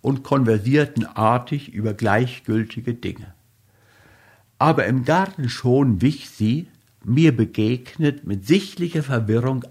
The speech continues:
aus, und ich empfand es als peinlich und rührend zugleich, wie diese alte, weißhaarige Dame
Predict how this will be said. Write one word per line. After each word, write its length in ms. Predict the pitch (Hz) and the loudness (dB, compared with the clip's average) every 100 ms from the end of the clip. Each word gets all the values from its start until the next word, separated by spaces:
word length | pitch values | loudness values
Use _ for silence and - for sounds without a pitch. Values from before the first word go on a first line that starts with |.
| - | -12
aus, 440 | 85 151 - - _ _ _ _ _ - - - - - | -10 -10 -12 -20 _ _ _ _ _ -20 -20 -20 -16 0
und 180 | 135 | 2
ich 240 | 127 156 120 | 4 2 4
empfand 500 | 135 - 160 190 185 | 0 0 -2 -2 -2
es 160 | 127 | -8
als 300 | 120 113 117 | -4 -2 -2
peinlich 1000 | - - 156 165 175 131 85 143 - - _ _ _ - | -6 -8 -4 -2 0 -2 -4 -6 -8 -20 _ _ _ 0
und 160 | 123 | 6
rührend 540 | 117 127 175 175 170 127 | 6 8 6 6 2 0
zugleich, 840 | - 120 113 90 92 147 - _ _ _ - - - - | -4 -2 -2 -2 -4 -8 -14 _ _ _ -20 -20 -20 -16
wie 160 | - 139 | -2 -2
diese 600 | 117 135 202 185 - - | 0 0 2 2 0 0
alte, 680 | 117 151 190 196 - 170 - | 0 2 0 -2 -6 -6 -6
weißhaarige 960 | 104 110 139 185 - - 123 123 120 101 | -4 -2 0 -4 -8 -4 -2 -2 -2 -4
Dame 760 | 92 92 101 113 120 127 - | -2 -2 -2 -2 0 -2 -4